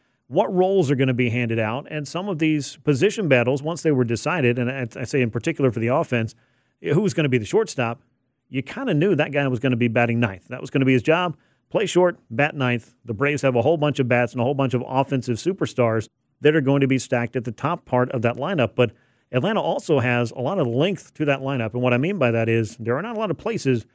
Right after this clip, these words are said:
that you can go hunting for outs if you're an opposing pitcher. You run into power from both sides of the plate.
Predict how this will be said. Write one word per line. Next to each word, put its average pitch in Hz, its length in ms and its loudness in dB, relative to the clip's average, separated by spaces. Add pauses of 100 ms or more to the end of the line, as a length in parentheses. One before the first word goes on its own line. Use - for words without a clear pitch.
(280)
that 120 140 -8
you 180 60 -8
can 175 120 -6
go 143 140 4
hunting 175 380 -2
for 143 200 -6
outs 131 220 -4
if 123 140 -8
you're 123 100 0
an 117 60 0
opposing 113 400 -4
pitcher. 120 340 -6 (140)
You 120 120 0
run 123 200 2
into 120 280 0
power 170 440 0
from 113 220 -6
both 135 220 2
sides 143 300 -2
of 110 80 -12
the 113 60 -2
plate. 107 320 -4